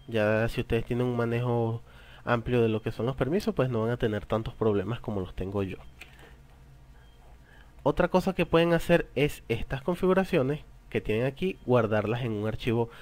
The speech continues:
externo, como se puede hacer con muchas de las librerías. Para ello vamos aquí a nuestra carpeta config,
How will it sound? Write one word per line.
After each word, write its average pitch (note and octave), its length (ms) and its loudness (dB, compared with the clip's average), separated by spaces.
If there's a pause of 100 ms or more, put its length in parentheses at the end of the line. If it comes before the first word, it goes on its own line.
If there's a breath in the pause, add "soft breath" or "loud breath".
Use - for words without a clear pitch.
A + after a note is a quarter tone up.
(240 loud breath)
externo, C#3+ 600 2
como G#2 280 -2
se - 140 -2
puede A2 200 2
hacer B2 240 -2
con B2 140 -2
muchas A#2 320 -2
de A2 40 2
las G#2+ 140 -2
librerías. G#2+ 520 -2 (340 loud breath)
Para A2 220 2
ello G#2 220 0
vamos A2+ 220 -2
aquí A2 180 -4
a G#2 60 0
nuestra G#2+ 280 -4
carpeta A#2+ 440 -4
config, G3+ 500 0